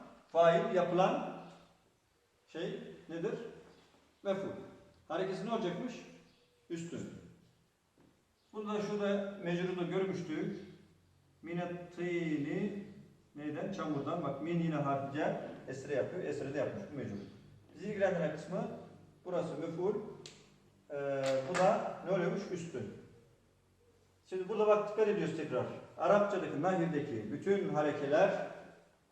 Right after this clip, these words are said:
İnnenin ismi, kendi ismini karıştırmıyor şimdi. Onları hepsine. Genel olarak şu altı tane yer. Üç harekenin altı tane kullanıldığı yer. Bunlardan ötüreyi, dammeyi üç yerde kullanıyoruz.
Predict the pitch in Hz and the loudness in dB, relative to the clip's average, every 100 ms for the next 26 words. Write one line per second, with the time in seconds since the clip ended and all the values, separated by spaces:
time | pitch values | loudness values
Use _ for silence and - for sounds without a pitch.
0 | - - _ _ _ _ _ _ 156 170 | -20 -20 _ _ _ _ _ _ -8 -2
1 | 170 170 165 165 165 170 165 165 190 - | 0 2 0 -4 -2 0 0 -2 -4 -2
2 | 151 - 151 123 107 117 127 143 165 139 | -2 -2 -6 -8 -6 -6 -4 -2 -4 -4
3 | - - 131 170 - - - - - - | -10 -10 -6 -6 -6 -12 -20 -20 -20 -20
4 | - - 185 220 175 147 - - - 202 | -14 -4 0 2 2 2 2 0 -4 2
5 | 180 180 180 - 175 175 220 226 - 160 | 8 10 8 4 6 6 4 2 -2 0
6 | 160 135 - - - - 202 190 170 160 | 2 2 0 -8 -14 -6 -2 4 4 4
7 | 165 - 175 170 170 - 160 139 143 143 | 0 0 6 6 6 4 2 2 0 0
8 | 151 196 160 117 - - - - - - | 2 4 4 2 0 -10 -16 -20 -20 -8
9 | 185 202 196 190 - 170 175 165 143 151 | 2 2 4 2 2 0 0 2 2 4
10 | 165 165 139 120 123 175 170 208 208 202 | 4 4 2 2 0 -4 2 4 4 4
11 | 196 202 190 196 | 4 4 2 0